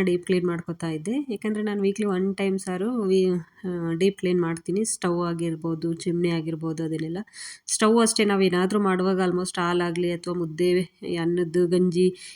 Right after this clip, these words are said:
ಏನಾದ್ರೂ ಉಕ್ಕೆ ಇರುತ್ತೆ. ಹಂಗಾಗಿ ವೀಕ್ಲಿ ಒನ್ಸ್ ನಾನು, ಆ, ಡೀಪ್ ಕ್ಲೀನ್ ಮಾಡ್ತೀನಿ. Almost ನಾನು ಜಾಸ್ತಿ ವೆಡ್ನಸ್ಡೇ ಸ್ವಲ್ಪ ಎಲ್ಲ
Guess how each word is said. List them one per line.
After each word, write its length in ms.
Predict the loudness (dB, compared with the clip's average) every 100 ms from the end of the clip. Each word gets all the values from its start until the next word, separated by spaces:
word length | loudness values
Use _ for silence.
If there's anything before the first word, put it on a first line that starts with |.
| _ 0
ಏನಾದ್ರೂ 380 | 2 4 2
ಉಕ್ಕೆ 240 | 0 0 0
ಇರುತ್ತೆ. 300 | 0 0 -2
ಹಂಗಾಗಿ 460 | 0 0 0 0
ವೀಕ್ಲಿ 280 | 0 0 0
ಒನ್ಸ್ 600 | 0 0 -2 -2 0 0
ನಾನು, 500 | 2 2 2 2 2 -2 -10 -20 -6
ಆ, 140 | 0 2
ಡೀಪ್ 280 | 4 2 2
ಕ್ಲೀನ್ 220 | 2 2
ಮಾಡ್ತೀನಿ. 360 | 0 -4 -2
Almost 500 | 0 0 0 0 -2 -2
ನಾನು 120 | -2
ಜಾಸ್ತಿ 340 | -2 -2 0
ವೆಡ್ನಸ್ಡೇ 480 | 0 2 2 0 -2
ಸ್ವಲ್ಪ 360 | -2 -2 -2 0
ಎಲ್ಲ 280 | 0 2